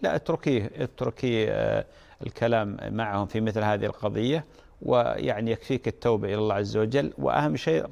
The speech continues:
ت-، إرجاع الحقوق إلى أصحابه. أرجعت المبلغ لزوجك، يكفيك هذا. أم علي من السعودية تسأل، تقول: "هل يجوز للحائض أن تسجد سجود الشكر وسجود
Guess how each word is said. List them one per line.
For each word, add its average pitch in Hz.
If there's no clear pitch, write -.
ت-، -
إرجاع 127
الحقوق 120
إلى 113
أصحابه. 95
أرجعت 117
المبلغ 113
لزوجك، 117
يكفيك 107
هذا. 82
أم 147
علي 165
من 123
السعودية 117
تسأل، 113
تقول: -
"هل 147
يجوز 135
للحائض 92
أن 95
تسجد 104
سجود 107
الشكر 101
وسجود 98